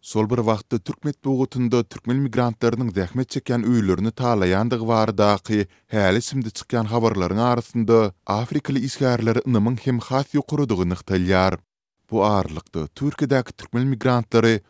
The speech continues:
ozalky agyr ýagdaýlarynyň has hem ýaramazlaşmagy sebäpli mümkin çykylgy hökmünde başga bir ýurtlara geçmegi planlaşdyrýandyklaryny aýdarlar. Türkmenistanyň hökümeti we media serişdirleri daşary ýurtlardaky,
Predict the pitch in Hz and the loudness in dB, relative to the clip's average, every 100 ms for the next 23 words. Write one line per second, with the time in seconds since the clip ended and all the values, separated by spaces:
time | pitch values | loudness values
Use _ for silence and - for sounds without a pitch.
0 | _ 117 110 95 85 127 95 98 135 139 | _ -2 2 2 2 -2 -2 -2 0 0
1 | 123 127 113 107 117 107 _ - 113 139 | 2 4 4 2 0 -2 _ -10 -2 -2
2 | - 131 117 117 110 101 95 90 90 90 | 0 0 4 4 2 0 -2 -4 -4 -6
3 | 139 131 127 107 107 113 104 _ _ 113 | -2 2 2 2 2 2 2 _ _ 0
4 | 104 - 147 - - 123 123 127 - 127 | 0 0 -4 -4 -4 0 0 -2 -6 -2
5 | 123 110 117 110 _ - 107 98 147 147 | 0 6 4 4 _ -2 -2 0 -4 -2
6 | 143 131 120 120 120 120 - 104 104 117 | -2 -2 -2 0 0 -2 -4 -2 -2 -2
7 | 127 123 120 - 123 131 123 - 135 123 | -2 -2 -2 -4 -4 -2 -4 -2 -2 0
8 | 107 87 87 95 92 95 92 90 - _ | 0 0 2 2 2 2 2 0 -4 _
9 | _ - - 98 90 - 90 101 127 - | _ -20 -10 -4 -4 -2 -2 -2 -4 -4
10 | 135 127 131 101 95 104 120 131 135 127 | -2 -2 -2 -2 0 0 -2 -4 -2 -4
11 | - 110 113 113 101 - 95 92 92 - | -2 0 0 0 -2 -2 -4 -4 -6 -4
12 | 101 85 98 95 - 107 92 | -4 0 2 2 2 -2 -2